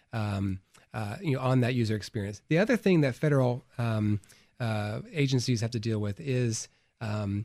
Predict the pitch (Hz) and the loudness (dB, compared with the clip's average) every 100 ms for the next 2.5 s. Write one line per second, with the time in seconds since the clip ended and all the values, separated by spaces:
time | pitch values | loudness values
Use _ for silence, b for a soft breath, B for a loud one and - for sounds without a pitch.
0 | - 143 147 131 131 117 113 104 107 - | 0 2 2 2 2 0 -2 -2 -4 -4
1 | 113 107 104 120 113 107 - 104 110 101 | -2 -2 -2 -4 -6 -6 -6 -8 -6 -6
2 | 101 101 101 98 92 | -6 -4 -4 -4 -6